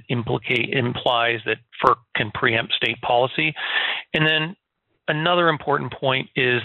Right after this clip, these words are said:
that the ca-, any carbon price policy, it n-, doesn't need, needs to be part of a well-designed market system. It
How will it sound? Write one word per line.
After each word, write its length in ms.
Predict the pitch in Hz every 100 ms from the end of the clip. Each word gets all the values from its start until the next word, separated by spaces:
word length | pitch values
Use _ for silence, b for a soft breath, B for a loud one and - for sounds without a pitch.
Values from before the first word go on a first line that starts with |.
| 131
that 140 | 120 120 _ _ _ _ _ _ _ _ -
the 120 | 143 -
ca-, 220 | - - -
any 260 | 185 196 -
carbon 460 | - 160 156 139
price 320 | 123 139 123 117 - B B B B B - -
policy, 800 | 165 147 123 - 120 117 113 - - _ -
it 200 | - 202
n-, 320 | 147 151 139 -
doesn't 400 | 170 156 170 180
need, 240 | 170 185
needs 300 | 180 190 196 - -
to 300 | 156 147 139 B B B B _ _
be 100 | 160 139 -
part 220 | 160 156
of 180 | 151 135
a 120 | 131
well-designed 1000 | 123 123 139 143 135 123 127 123 123 117 -
market 320 | - 127 117 -
system. 340 | 120 - 107 107
It 140 | -